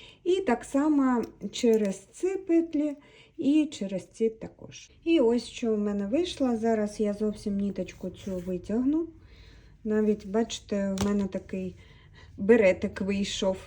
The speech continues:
кому треба. Так, ну і цю ниточку, звичайно, потрібно ось туди виворотну сторону просунути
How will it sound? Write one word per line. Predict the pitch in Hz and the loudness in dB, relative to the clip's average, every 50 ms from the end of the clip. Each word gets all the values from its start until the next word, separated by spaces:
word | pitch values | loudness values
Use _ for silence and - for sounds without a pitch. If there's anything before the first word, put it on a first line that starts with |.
| - - - - 208 - - - | -20 -20 -16 -12 -12 -12 -12 -6
кому | - 233 220 208 196 202 202 196 196 196 190 185 185 185 | -2 -2 0 2 2 0 0 0 -2 -2 -2 -4 -4 -2
треба. | - 202 190 190 185 185 190 196 196 - - - - - - - - - - - - - - - - - | 0 2 2 2 2 2 -2 -4 -4 -6 -12 -20 -20 -20 -18 -16 -16 -16 -16 -16 -16 -16 -18 -20 -8 -2
Так, | - 220 190 151 131 - - - - | 2 2 2 2 0 -4 -10 -8 0
ну | - 302 381 381 370 - | 2 4 4 4 2 0
і | - 233 233 220 | 2 2 2 2
цю | 220 - 254 | 2 2 4
ниточку, | 247 240 226 214 214 208 - - - 214 | 4 4 4 2 0 -4 -6 -6 -8 -6
звичайно, | 196 196 208 208 - 220 208 202 208 202 190 185 | -6 -4 -6 -4 -2 -2 -2 -2 -2 -2 -4 -4
потрібно | - 190 - - 196 196 190 190 190 185 180 175 175 170 - - | -6 -8 -8 -8 -8 -8 -6 -6 -6 -6 -6 -6 -6 -8 -8 -8
ось | - 202 196 | -10 -10 -10
туди | - - 196 185 175 185 180 180 175 | -10 -10 -10 -8 -6 -4 -2 -2 -2
виворотну | 175 190 185 170 180 175 175 175 - 185 185 | -4 -4 -6 -4 -4 -4 -4 -4 -6 -8 -10
сторону | 180 - - 202 226 277 320 330 330 330 320 311 302 294 294 285 - - _ _ _ - - _ _ - - _ _ _ - - - - - - - _ _ _ _ _ | -10 -8 -6 -2 -2 0 2 2 2 2 2 2 -2 -4 -6 -10 -16 -20 _ _ _ -20 -20 _ _ -20 -20 _ _ _ -20 -20 -20 -20 -20 -20 -20 _ _ _ _ _
просунути | - 220 220 208 - - - 208 208 214 226 262 269 - 349 359 359 | -2 0 0 0 -2 -4 -4 -2 0 0 0 0 0 -2 -2 -4 -4